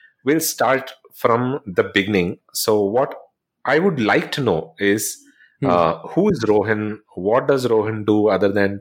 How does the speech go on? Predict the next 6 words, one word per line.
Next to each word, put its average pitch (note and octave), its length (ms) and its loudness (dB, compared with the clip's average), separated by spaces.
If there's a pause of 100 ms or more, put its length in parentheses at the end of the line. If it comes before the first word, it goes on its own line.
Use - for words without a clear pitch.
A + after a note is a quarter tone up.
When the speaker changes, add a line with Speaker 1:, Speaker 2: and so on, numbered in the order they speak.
Speaker 1:
podcasting? F#2 800 -2 (120)
And, F#2+ 380 0 (420)
uh, F2+ 380 2 (140)
how B2+ 320 0
did D3 160 -4
you C#3+ 360 0